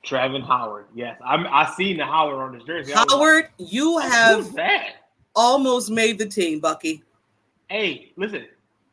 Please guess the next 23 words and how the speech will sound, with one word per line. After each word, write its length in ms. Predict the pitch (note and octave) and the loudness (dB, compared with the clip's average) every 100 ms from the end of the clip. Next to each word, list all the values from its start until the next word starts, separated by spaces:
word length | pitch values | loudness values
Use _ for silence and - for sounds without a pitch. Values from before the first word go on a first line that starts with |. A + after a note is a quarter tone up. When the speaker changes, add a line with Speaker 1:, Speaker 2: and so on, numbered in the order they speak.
| C#3+ | _
Speaker 1:
One 240 | D#3+ G#3+ A3 | -8 -8 -8
more. 320 | A3 G#3 - | -8 -10 -12
It, 160 | - - - | -18 -20 -6
it 160 | - C4+ | -4 -4
could 160 | F#3 | -8
be 340 | F#3+ F3 D3+ C3+ | -8 -10 -12 -12
the 80 | |
next 340 | C#3+ F3+ G3+ - | -6 -6 -6 -4
game. 320 | E3+ B2 - - | -6 -6 -14 -8
You 300 | A3 D4+ - | -4 -4 -6
hit. 220 | A#3+ - - _ _ _ _ _ | -8 -8 -12 _ _ _ _ _
Hey, 80 | - | 2
Speaker 2:
Like 220 | G#3 G#3+ G3+ | 4 4 4
Speaker 1:
uh, 40 | |
Speaker 2:
that? 300 | C#4+ G#4+ D5 - _ _ _ _ _ | 6 6 4 -2 _ _ _ _ _
Speaker 1:
hey, 420 | D3+ D3+ A#2+ - _ _ _ _ | -4 -2 -4 -10 _ _ _ _
that's 180 | F#3 G#3+ - | -8 -8 -10
crazy. 300 | F#3 F3 A#2 - _ _ - | -6 -6 -6 -16 _ _ -10
Hey, 160 | C#3 | -8
James, 340 | C3 E3 D3 C3 E3 | -4 -4 -4 -8 -6
pause 300 | E3+ C3+ C3 | -4 -6 -6
that. 320 | C3+ - _ - | -10 -10 _ -10
Uh, 380 | B2+ A#2+ G#2+ | -10 -8 -12